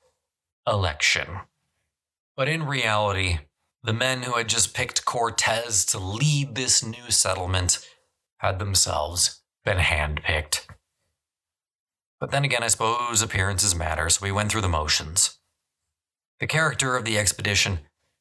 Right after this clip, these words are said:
now changed absolutely and decisively. He was not merely an explorer working on behalf of Governor Velasquez. Once Cortez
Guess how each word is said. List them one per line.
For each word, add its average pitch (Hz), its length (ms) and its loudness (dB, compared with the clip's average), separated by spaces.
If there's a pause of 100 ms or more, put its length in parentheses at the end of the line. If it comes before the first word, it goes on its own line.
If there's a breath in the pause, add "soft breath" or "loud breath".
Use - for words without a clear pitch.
(360)
now 90 100 0
changed 90 380 2
absolutely 107 800 0 (680)
and 101 120 -2
decisively. 95 640 0 (1200)
He 113 100 -4
was 117 160 0
not 117 320 -2
merely 123 480 0
an 117 100 -2
explorer 110 580 0
working 101 300 0
on 101 120 2
behalf 92 540 -2 (280)
of 101 140 -2
Governor 90 320 0
Velasquez. 76 800 0 (1500)
Once 117 300 2
Cortez 117 760 0